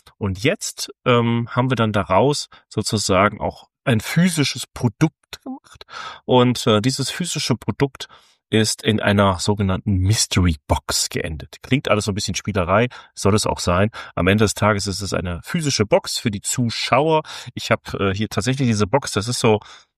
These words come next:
ja, zwanzig mal zwanzig Zentimeter, sind so fünf Zentimeter hoch. Man kann sie schön aufklappen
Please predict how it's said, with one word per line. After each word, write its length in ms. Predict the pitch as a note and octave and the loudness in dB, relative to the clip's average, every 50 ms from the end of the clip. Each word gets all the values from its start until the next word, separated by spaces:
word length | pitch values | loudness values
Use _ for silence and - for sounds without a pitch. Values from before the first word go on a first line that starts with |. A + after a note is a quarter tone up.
| _ _ | _ _
ja, 260 | F#2 F2+ G2 A#2+ B2+ A#2+ _ _ _ _ _ _ - - _ | -4 0 2 2 2 0 _ _ _ _ _ _ -20 -20 _
zwanzig 760 | - - - F#2+ G#2 D3+ E3 - - E3+ D#3+ - - - - - _ | -8 -2 2 2 2 2 0 -2 -2 -2 -2 -2 -4 -8 -10 -8 _
mal 240 | A#2 A2 G#2+ G#2+ | 2 4 4 2
zwanzig 460 | G#2 - - G2+ A#2+ C3+ - A2+ - - | 2 0 0 0 0 0 -2 -6 -6 -4
Zentimeter, 720 | - F3 G#3 - - F3+ E3+ D#3+ D#3 D#3+ - - D#3 C#3+ C3+ | -4 -4 -2 0 -2 -2 0 0 -2 0 2 4 4 4 4
sind 140 | B2 B2 A2+ | 2 -2 -4
so 100 | - G#2+ | -4 -2
fünf 240 | - D#3+ E3 - | 0 0 -2 -2
Zentimeter 580 | - - C3 B2+ - A#2+ A2 A2 G#2 - F#2+ F2+ | 0 0 0 2 2 2 2 2 2 0 -2 2
hoch. 240 | A2 E3 G#3 G3 - | 4 4 4 4 2
Man 100 | - G#2 | -2 -4
kann 160 | - - A#2+ | -2 -2 -4
sie 80 | - G2+ | -4 -4
schön 260 | - - - A#2 F#2+ - | -6 -2 -2 -2 -2 0
aufklappen 760 | - D#3 G3+ G#3+ - _ - - D#3+ F3+ - _ - G3 | 0 0 0 0 -2 _ -6 0 0 0 0 _ -4 -4